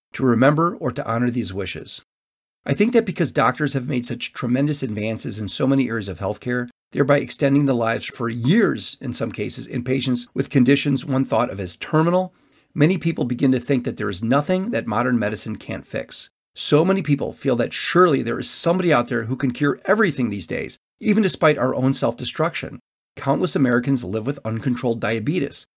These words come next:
who still smoke despite having advanced stages of lung disease, who eat the unhealthiest of diets despite having had several heart attacks, and are living exclusively due to the many metallic stents keeping their coronary arteries from plugging shut. And there are many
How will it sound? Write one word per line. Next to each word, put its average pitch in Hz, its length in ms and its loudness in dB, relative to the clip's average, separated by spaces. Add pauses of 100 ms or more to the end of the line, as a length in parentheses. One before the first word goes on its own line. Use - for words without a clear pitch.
who 160 120 4
still 156 220 2
smoke 175 400 2
despite 127 320 -2
having 123 260 2
advanced 123 340 -2
stages 107 320 -6
of 120 140 -4
lung 131 180 0
disease, - 420 -8
who 170 180 2
eat 175 100 0
the 143 220 0
unhealthiest 165 680 0
of 156 120 -2
diets 110 400 -2
despite 123 340 -4
having 120 260 -2
had 107 160 -4
several 123 340 -2
heart 123 200 0
attacks, 107 480 -4 (140)
and 151 100 0
are 131 100 4
living 131 260 6
exclusively 131 800 0
due 120 180 -2
to 123 100 -8
the 107 100 -4
many 120 260 2
metallic 147 420 -2
stents 104 360 -4
keeping 123 300 -2
their 101 100 -4
coronary 127 540 0
arteries 107 340 -4
from - 180 -8
plugging 101 380 -6
shut. - 300 -4 (420)
And 123 140 2
there 123 100 6
are 110 40 0
many 156 400 2